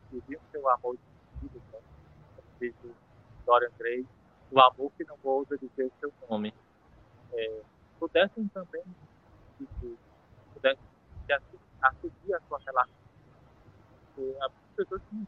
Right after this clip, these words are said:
têm vergonha, têm um medo de assumir, é, seu parceiro,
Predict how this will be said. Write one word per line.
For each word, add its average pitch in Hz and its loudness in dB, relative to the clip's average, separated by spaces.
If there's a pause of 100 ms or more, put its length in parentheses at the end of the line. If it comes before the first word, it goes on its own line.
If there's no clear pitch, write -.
têm 208 -4
vergonha, 196 -4 (580)
têm 175 0
um 190 0
medo 170 4
de 135 2
assumir, - -6 (600)
é, 123 -2 (100)
seu 143 -14
parceiro, - 4